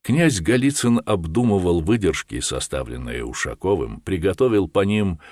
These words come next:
ряд точных вопросов и доказательных статей и с напускною важною осанкою,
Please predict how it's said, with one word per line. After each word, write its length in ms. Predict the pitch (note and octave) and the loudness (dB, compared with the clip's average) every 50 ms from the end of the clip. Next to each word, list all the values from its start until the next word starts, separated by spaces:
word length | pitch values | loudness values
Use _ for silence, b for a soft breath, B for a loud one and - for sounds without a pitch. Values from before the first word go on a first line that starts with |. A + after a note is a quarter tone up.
| B B | B B
ряд 380 | B G#2 G#2+ G#2 G#2 G2+ D#2+ _ _ _ | B 2 2 4 4 2 0 _ _ _
точных 480 | - G2+ F#2+ - - - D#2+ D#2 - - | 4 4 4 4 2 -4 -4 -4 -4 -4
вопросов 680 | D2+ D2 C#2+ - G2+ B2 B2+ A2+ - G#2 E2+ - - _ | -4 -4 -4 0 2 2 2 2 2 -2 -2 -4 -8 _
и 160 | - G2 F#2+ | -4 -4 -4
доказательных 960 | E2+ E2 E2 G#2+ - - G2 F#2+ F2+ F#2+ F#2+ F2 - - D#2+ D#2+ D#2 D2+ - | -2 0 0 -2 0 2 0 0 0 0 -2 -2 -2 -4 -4 -4 -4 -4 -6
статей 640 | - - - - B1+ - - G2 B2+ B2+ A#2 A2 b b b b b b b b b - | -6 -8 -6 -6 -8 -4 -2 -2 0 0 -2 -4 b b b b b b b b b -2
и 180 | D#3+ F3 D#3+ C#3+ | 0 0 0 0
с 140 | - - | -2 0
напускною 720 | A#2+ A#2 G#2+ - G#2 - - - G#2 A2 G#2 G2 F2+ F2 | 0 0 2 2 -2 -2 -2 -2 0 2 4 4 4 2
важною 600 | D#2+ F2 F#2 F#2 E2 D#2 D#2 D2 D2 C2+ B1+ C2 | 2 0 0 0 0 -2 -4 -6 -4 -6 -6 -6
осанкою, 760 | B1+ - - G2 A2+ C3 A2 - - A#1 A1 G1+ - - - | -6 -4 -2 0 0 0 -2 -2 -4 -8 -8 -8 -10 -14 -16